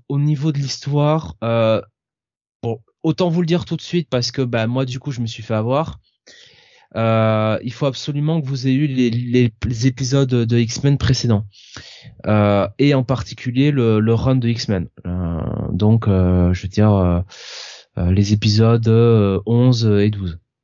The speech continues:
Attends. Parce qu'il y a une énorme, enfin plusieurs grosses, grosses révélations,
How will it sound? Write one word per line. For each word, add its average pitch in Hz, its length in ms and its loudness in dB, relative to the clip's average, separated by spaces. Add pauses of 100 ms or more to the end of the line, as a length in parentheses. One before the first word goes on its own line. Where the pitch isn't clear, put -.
Attends. 87 240 -6 (280)
Parce 113 200 2
qu'il 143 160 2
y 135 100 2
a 127 260 0
une 113 200 -4
énorme, 120 480 0
enfin 98 420 -4
plusieurs 135 760 -2
grosses, 120 380 -2
grosses 135 260 -4
révélations, 120 640 0